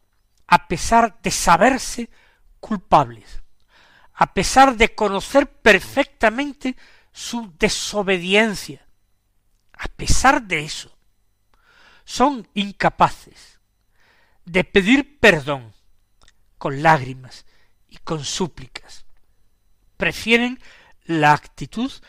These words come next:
de escurrir el bulto y procurar que sea otro el que pase a primera fila, otro el que cargue con la responsabilidad de lo hecho.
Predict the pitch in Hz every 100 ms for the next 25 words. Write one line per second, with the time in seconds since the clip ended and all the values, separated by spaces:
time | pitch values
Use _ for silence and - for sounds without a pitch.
0 | - - 151 156 - _ 151 147 196 196
1 | 160 - 139 131 208 269 - 285 - -
2 | _ _ - - 165 147 151 151 151 -
3 | - - - 185 156 - _ _ _ 226
4 | 254 - 269 - - - - 165 143 -
5 | - - 185 180 - 214 - - - -
6 | 185 - 190 185 202 208 - 226 165 117
7 | - _ _ _ _ _ _ 214 247 -
8 | 269 233 175 - 180 147 _ 170 180 226
9 | 202 240 - 208 180 165 143 147 - -
10 | - 147 135 - 151 131 127 123 147 156
11 | 156 151 160 - -